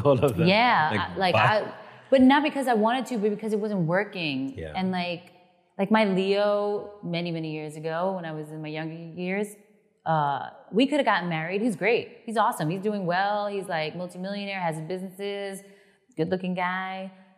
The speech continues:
Speaker 2: Um, but I left because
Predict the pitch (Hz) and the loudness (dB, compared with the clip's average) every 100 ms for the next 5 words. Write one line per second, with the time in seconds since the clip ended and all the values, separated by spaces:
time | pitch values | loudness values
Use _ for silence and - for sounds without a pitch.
0 | _ - 160 147 135 127 135 - - _ | _ -2 2 2 0 -2 -6 -10 -20 _
1 | _ _ _ _ - - 190 220 233 214 | _ _ _ _ -4 0 2 2 2 0
2 | 214 214 - 190 - 190 185 175 175 170 | -2 -6 -8 -8 -8 -8 -6 -6 -6 -6
3 | 160 | -10